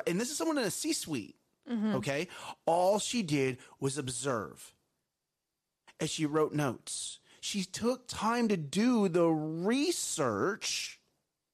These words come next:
Speaker 1: that was needed so that when she decided to roll out her plan,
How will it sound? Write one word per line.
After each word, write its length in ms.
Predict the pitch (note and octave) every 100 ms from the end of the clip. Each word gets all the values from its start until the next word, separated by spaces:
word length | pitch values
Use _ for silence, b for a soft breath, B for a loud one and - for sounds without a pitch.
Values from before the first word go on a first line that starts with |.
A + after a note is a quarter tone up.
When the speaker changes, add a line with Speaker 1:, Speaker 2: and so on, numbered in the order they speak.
| _ _ _ _ _ _ _ _ _ -
Speaker 1:
that 100 | G3
was 200 | G3 D#3+
needed 600 | G3+ C#4 D4 C3+ A2+ - B B B
so 160 | - G#3
that 100 | A3+
when 140 | A3
she 100 | -
decided 420 | F#3+ - A3+ B3+ -
to 180 | G#3
roll 380 | E3 F3 A3 A3 F#3+
out 280 | A3 A3
her 180 | - G#3
plan, 760 | F3 - A3+ C#4+ C#4 D3+ C3